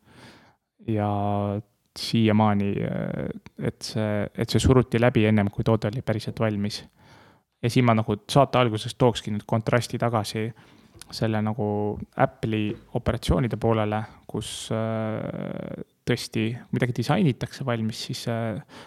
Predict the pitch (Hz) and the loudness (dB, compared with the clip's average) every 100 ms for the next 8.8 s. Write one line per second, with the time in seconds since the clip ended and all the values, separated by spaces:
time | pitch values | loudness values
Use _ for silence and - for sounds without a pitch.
0 | - _ _ - 95 139 185 151 104 - | -20 _ _ -10 2 8 10 10 8 2
1 | 117 151 135 - 104 98 98 98 - 117 | 0 2 2 0 -4 -4 -4 -6 -6 -8
2 | 135 123 113 - 120 113 117 117 110 113 | -2 0 0 -4 -6 -6 -4 -4 -2 0
3 | 117 107 - 110 110 104 117 - 123 113 | -2 -4 -8 -8 -6 -8 -8 -8 -8 -4
4 | 117 123 110 107 120 117 - 127 135 113 | 0 2 0 -4 -8 -6 2 6 6 4
5 | 107 - 127 120 - - 143 147 - - | 0 -8 -8 -8 -8 -8 -6 -6 -8 -8
6 | - 120 120 113 117 - 127 127 135 127 | -4 -2 0 -2 -6 -8 -6 -2 0 2
7 | 123 113 123 - 131 117 113 - - 139 | 0 -2 -6 -8 -6 -4 -8 -10 -16 -8
8 | 123 - - 127 120 120 117 | -8 -8 -8 -8 -6 -4 -4